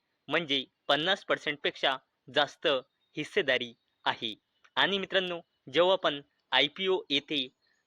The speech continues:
कोणत्याही कंपनीचे, त्याच्या मागचे मेजरली दोन कारण असते. एक म्हणजे कंपनीला जर आपले कर्ज फेडायचे असेल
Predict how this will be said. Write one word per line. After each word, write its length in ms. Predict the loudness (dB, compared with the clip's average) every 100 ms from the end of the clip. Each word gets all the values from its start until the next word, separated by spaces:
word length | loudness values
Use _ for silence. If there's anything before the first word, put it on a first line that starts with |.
| -2
कोणत्याही 420 | -2 0 -2 -2
कंपनीचे, 680 | -2 -2 -2 -4 -4 -6 -6 _ _
त्याच्या 280 | 0 2 2
मागचे 540 | 2 0 -4 -2 0 -2 _ _ -4
मेजरली 640 | -2 2 0 0 -4 -8 _ _ _
दोन 280 | -2 2 2
कारण 340 | 2 2 2 0
असते. 360 | -4 -6 -4 -4 -6 _ _ _ -2
एक 160 | -2 0
म्हणजे 360 | -2 0 -4 -4 _ _ -2
कंपनीला 600 | -2 0 0 2 0 -2 _ _ -2
जर 320 | 2 2 0 -8 _ _ _ _ -2
आपले 280 | 0 0
कर्ज 380 | -2 2 0 2 0 0 -6 _ _
फेडायचे 560 | 0 2 4 2 2 -2 0
असेल 360 | -2 -2 -4